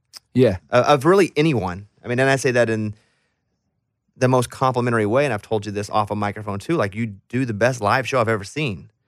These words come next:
Speaker 1: You need to get out more, Bobby.
Speaker 2: N-, I've seen a lot of live shows.
Speaker 1: Thank
Speaker 2: I'm
Speaker 1: you.
Speaker 2: jaded at this point too.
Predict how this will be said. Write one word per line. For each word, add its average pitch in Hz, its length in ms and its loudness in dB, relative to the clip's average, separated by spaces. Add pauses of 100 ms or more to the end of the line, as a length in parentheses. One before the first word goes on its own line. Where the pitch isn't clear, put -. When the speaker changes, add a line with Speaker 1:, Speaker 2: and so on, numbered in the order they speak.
(140)
Speaker 1:
You 120 100 6
need 101 100 4
to - 40 -16
get 80 140 -6
out 90 180 -2
more, 87 140 -8
Bobby. 90 340 -10
Speaker 2:
N-, 123 140 -2
I've 131 180 2
seen 156 160 2
a 120 60 4
lot 123 180 4
of 131 60 2
live 123 220 2
shows. 139 160 2
Speaker 1:
Thank 117 120 2
Speaker 2:
I'm 147 60 2
Speaker 1:
you. 131 60 -2
Speaker 2:
jaded 131 400 4
at 90 100 -4
this 110 140 -4
point - 260 2
too. 415 280 6